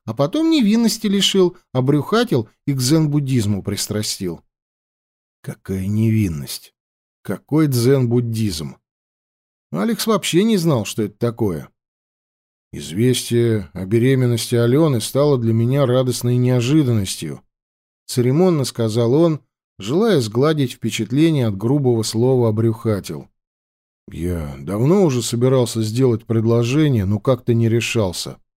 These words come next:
"Он вообще мямля и зануда", встряла Алёна.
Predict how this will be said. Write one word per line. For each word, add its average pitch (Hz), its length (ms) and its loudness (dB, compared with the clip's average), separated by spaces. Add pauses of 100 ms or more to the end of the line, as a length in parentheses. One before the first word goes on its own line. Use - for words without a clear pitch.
(840)
"Он 226 220 2
вообще 220 500 0
мямля 190 540 4
и 208 100 2
зануда", 208 920 2 (320)
встряла 110 500 0
Алёна. 107 480 0